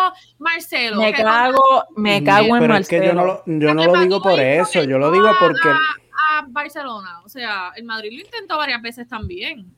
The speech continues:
Speaker 3: los últimos minutos del partido se juegan en la cancha del Madrid.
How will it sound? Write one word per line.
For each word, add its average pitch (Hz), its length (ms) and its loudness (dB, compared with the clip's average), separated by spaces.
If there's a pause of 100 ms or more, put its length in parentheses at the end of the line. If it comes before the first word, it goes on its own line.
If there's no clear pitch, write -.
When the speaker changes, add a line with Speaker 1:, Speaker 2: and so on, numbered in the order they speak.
Speaker 3:
los 165 260 2
últimos 202 440 0
minutos 214 380 -2
del 196 140 0
partido 190 800 -2
se 143 220 -6
juegan 175 580 -2 (160)
en 139 180 -6
la 135 160 -2
cancha 190 580 -2
del 127 280 -2
Madrid. 117 580 -2